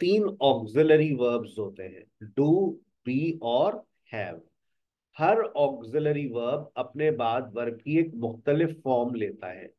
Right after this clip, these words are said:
देखें, do, does और did ने फर्स्ट form ली, is, am, are, was, were और been ने वर्ब आईएनजी ली, have, has और had ने अपने बाद third फॉर्म ली। अच्छा, ये जो different forms हैं,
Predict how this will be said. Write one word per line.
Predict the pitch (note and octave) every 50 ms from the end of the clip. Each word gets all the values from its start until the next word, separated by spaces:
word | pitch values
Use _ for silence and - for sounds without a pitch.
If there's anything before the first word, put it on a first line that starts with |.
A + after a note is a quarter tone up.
| _ G#2
देखें, | A2+ A#2 A2+ A2+ C3 C3+ D3+ D3+ D3+ _ _ _ _ _ _ - G#2
do, | G#2+ C3+ D#3 E3+ E3+
does | C#3+ D3 C#3+ D3 C#3+ C#3
और | D#3 D3+ C#3+
did | B2+ C3+ C3
ने | B2 C#3 C#3+ C#3+
फर्स्ट | C#3+ - - A#2 A#2 A#2 A#2 -
form | - C#3+ C#3+ C#3+ C#3+
ली, | C#3 C3+ C#3+ C#3+ C#3+ D3 C#3 - _ _ _ -
is, | C3 C3+ B2
am, | B2+ D3 C#3+ C#3
are, | C#3 C3+ C3 C3+ C3+ C3+
was, | B2 A#2 A#2 A#2 B2 A#2+ A2+
were | G#2+ G#2+ A2+ C3 C3+ C3+ C#3 B2+ - - -
और | B2+ B2
been | A2 A2+ B2 B2 B2+
ने | C3 C3 C3 B2+
वर्ब | A2+ G#2+ A2 A2 A2+ A#2+
आईएनजी | B2 B2 B2 B2+ B2+ B2+ B2 A#2+ C3 B2+
ली, | A#2+ B2 B2 B2+ B2+ - - - _ _ _ _ _ -
have, | B2+ B2 B2 C3 C#3+ C#3
has | C3 - A#2+ B2+ B2 B2 C3 C3 - C3+
और | B2+ B2 A#2
had | A2 A2+ A2 A#2 A#2+ A#2+ C3
ने | C3
अपने | A#2+ - - A#2+ A#2+
बाद | A2+ A2 A2+ B2 D3+ - - - _ _ _ _ -
third | C3 B2 A#2+ B2 A#2 -
फॉर्म | - - G#2 F#2 - -
ली। | - F2+ - - _ _ _ _ _ _ - - _ _
अच्छा, | - D3+ D3+ A3 G#3+
ये | G#3+ A3+ A3+
जो | - B3 A#3
different | - - D#3 D#3+ D#3 D#3+ - F3+ G#3 A3 G#3+ G3+ G3+
forms | - - - F3+ D#3 D3+ D#3+ E3+ G3 G3+ G3+ F#3+ E3+ C3 A#2+
हैं, | B2 G#2 F#2+ F#2